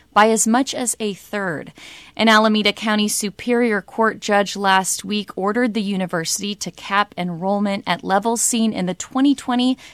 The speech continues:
to twenty twenty-one academic year. The ruling came out of a twenty nineteen lawsuit arguing an environmental impact study is needed for enrollment increases. Officials said enrollment dropped during the pandemic, and capping it will mean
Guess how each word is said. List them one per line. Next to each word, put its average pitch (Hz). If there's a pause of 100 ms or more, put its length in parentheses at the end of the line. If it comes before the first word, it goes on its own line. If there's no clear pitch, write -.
to 202
twenty 285
twenty-one 208
academic 160
year. - (400)
The 208
ruling 220
came 196
out 196
of 185
a 180
twenty 247
nineteen 226
lawsuit 180
arguing 214
an 196
environmental 233
impact 220
study 165 (240)
is 185
needed 247
for 233
enrollment 208
increases. 202 (360)
Officials 208
said 208
enrollment 190
dropped 190
during 175
the 160
pandemic, 175 (120)
and 170
capping 233
it 240
will 202
mean 196